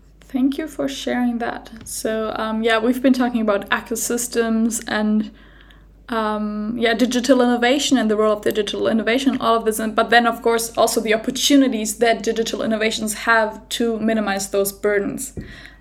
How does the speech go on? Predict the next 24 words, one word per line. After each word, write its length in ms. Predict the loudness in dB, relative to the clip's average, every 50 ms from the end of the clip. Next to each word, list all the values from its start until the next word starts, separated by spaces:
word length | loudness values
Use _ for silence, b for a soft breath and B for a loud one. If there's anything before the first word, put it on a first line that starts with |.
| B -4
Um, 240 | -2 -2 -2 0 0
and 120 | 0 4 4
this 160 | 4 4 4
is, 120 | 0 0
of 180 | -2 -2 -2 0
course, 220 | 0 0 0 2
what 180 | 2 0 0 2
all, 320 | 2 4 4 4 4 4
like, 300 | 2 0 -2 -4 -10 -6
the 100 | -4 -2
whole 220 | 0 2 0 0 0
project 480 | 0 2 2 2 4 2 0 -2 -2
is 160 | -4 -2 0
about 340 | 0 2 2 2 2 2 2
and 100 | 0 -2 -2
that 100 | -2 -2
we're 160 | 0 -2 -2
trying 380 | -2 -2 -4 -4 -4 -4 -6 -6
to 360 | -2 2 2 2 2 0 -4 B B B B B B -4
explore 540 | -2 -2 -2 -4 -6 -2 0 2 2 4 4
a 140 | 4 4 2
little 240 | 2 0 0 0 -2
more 300 | -2 0 2 2 0 2
on. 580 | 2 2 2 2 2 2 2 0 -2 -6 -14